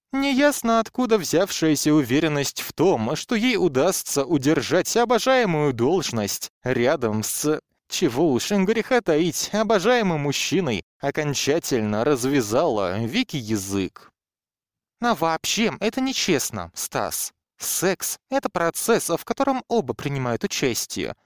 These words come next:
а огребаю после этого только я». «Я тебе уже объяснил, что дело не только в том, что мы переспали. Бог с ним, с этим сексом, с кем не бывает».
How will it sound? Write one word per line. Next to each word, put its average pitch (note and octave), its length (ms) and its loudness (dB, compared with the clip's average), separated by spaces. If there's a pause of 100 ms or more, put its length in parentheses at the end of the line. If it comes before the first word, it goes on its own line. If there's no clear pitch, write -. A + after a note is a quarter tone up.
(160)
а C4 140 2
огребаю B3+ 480 2
после F3+ 420 2
этого A2 480 -2
только A3+ 320 0
я». C#3 440 -2 (960)
«Я D3+ 460 2
тебе B2+ 340 2
уже F3 320 4
объяснил, D3 720 2
что - 200 0
дело G#3+ 300 2
не A#3 140 0
только G3+ 320 0
в - 80 -6
том, D#3 260 2
что - 180 -2
мы C#3+ 100 2
переспали. B2+ 760 0 (320)
Бог D#3 420 0
с - 140 -4
ним, A#3+ 220 0
с - 100 -2
этим E3 240 2
сексом, - 600 0
с - 100 -6
кем A3 180 2
не A#3 80 2
бывает». C3 720 0